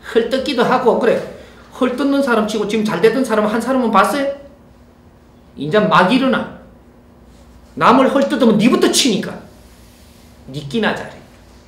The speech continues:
니 끼나 잘하지 남 헐뜯지 마라 이 말이야.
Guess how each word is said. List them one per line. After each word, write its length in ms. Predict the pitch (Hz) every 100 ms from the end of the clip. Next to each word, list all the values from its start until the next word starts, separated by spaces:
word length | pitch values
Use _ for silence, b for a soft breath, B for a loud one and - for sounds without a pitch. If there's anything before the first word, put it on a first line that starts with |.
| b b b b
니 180 | - 165
끼나 380 | 196 381 392 330
잘하지 420 | 233 208 190 254
남 200 | 196 277
헐뜯지 360 | 233 226 247 262
마라 200 | 269 247
이 80 | 156
말이야. 260 | 120 -